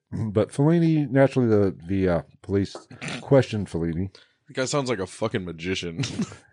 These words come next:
Speaker 1: The great Fen-, Fellini.
Speaker 2: "We have some questions for you." "No, the fuck you don't." Poof! <laughs> He's just gone.
Speaker 1: He made bullets disappear.
Speaker 2: Ninja smoke.
Speaker 1: Uh, Fellini, once they questioned him and,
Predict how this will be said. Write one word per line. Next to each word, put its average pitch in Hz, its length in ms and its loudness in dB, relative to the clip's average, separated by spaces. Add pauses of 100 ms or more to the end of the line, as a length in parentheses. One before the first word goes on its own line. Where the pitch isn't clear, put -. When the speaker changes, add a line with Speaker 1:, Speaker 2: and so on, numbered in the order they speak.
Speaker 1:
The 107 400 -6
great 147 280 0
Fen-, 120 360 0
Fellini. 120 560 2 (300)
Speaker 2:
"We 135 160 6
have 147 100 6
some 120 140 -4
questions 117 340 2
for 110 160 2
you." 92 140 0
"No, 139 160 4
the 160 80 -2
fuck 175 160 2
you 185 80 -2
don't." 269 260 2 (220)
Poof! 214 400 2
<laughs> 143 160 2
He's 190 160 4
just - 200 2
gone. 117 380 -2
Speaker 1:
He 127 120 0
made 110 260 2 (200)
bullets 110 300 2
disappear. - 460 -2
Speaker 2:
Ninja 320 320 6
smoke. 113 520 -2 (440)
Speaker 1:
Uh, 113 200 6
Fellini, 151 680 4
once 147 280 2
they 127 280 8 (100)
questioned 104 460 0
him 104 140 4
and, 98 240 0